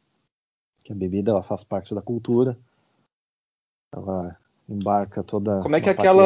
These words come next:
Speaker 1: da
Speaker 2: aquela
Speaker 1: cultura e
Speaker 2: dizer
Speaker 1: da
Speaker 2: que
Speaker 1: É, não, não dá pra
Speaker 2: Como é que
Speaker 1: confiar,
Speaker 2: aquele diz-,
Speaker 1: né? Não dá pra
Speaker 2: aquele
Speaker 1: confiar em
Speaker 2: dizer
Speaker 1: quem
Speaker 2: que
Speaker 1: não
Speaker 2: tu
Speaker 1: bebe.
Speaker 2: não... é, aquele outro dizer que tu não conhece ninguém bebendo leite, né?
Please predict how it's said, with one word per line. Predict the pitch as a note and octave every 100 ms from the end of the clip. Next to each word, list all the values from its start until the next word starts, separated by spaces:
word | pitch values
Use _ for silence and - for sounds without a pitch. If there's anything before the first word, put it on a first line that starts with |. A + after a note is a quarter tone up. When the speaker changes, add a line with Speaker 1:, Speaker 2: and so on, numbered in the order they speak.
| F3+
Speaker 1:
da | E3
Speaker 2:
aquela | - E3 E3
Speaker 1:
cultura | C3 A#2+
e |
Speaker 2:
dizer | G#2+ F#3+
Speaker 1:
da | -
Speaker 2:
que | F3+ C#3 C3 C3 _ _ _ _ - - _ _ _ _ -
Speaker 1:
É, | C3
não, | B2+ D3+
não | D#3 D#3+
dá | D#3
pra | -
Speaker 2:
Como | - C3+
é |
que | D#3
Speaker 1:
confiar, | D3+ A#2+
Speaker 2:
aquele | C#3+ D#3+
diz-, | D3 _ _ _ _ -
Speaker 1:
né? | A2+ C3
Não | B2
dá | A2+ A#2+
pra | C#3
Speaker 2:
aquele | D3
Speaker 1:
confiar | D#3+ D3+
em |
Speaker 2:
dizer | C3+ D#3+
Speaker 1:
quem | D#3
Speaker 2:
que |
Speaker 1:
não | A#2+
Speaker 2:
tu | A#2+
Speaker 1:
bebe. | D#3
Speaker 2:
não... | D#3+ E3 E3 E3 D#3+ - _ _ _ _ _ _ _ _ _ -
é, | C#3+ D#3 C#3
aquele | G#2+ - D3+
outro | D3 E3 D#3+
dizer | D3+ C#3+ D#3+
que | D3+
tu | C#3 C#3+
não | C#3
conhece | C3+ C#3 C#3 C#3 C#3+
ninguém | C3+ C3+ C#3+
bebendo | C3+ B2+ A2+
leite, | A#2 C3+ C3+ G#2
né? | B2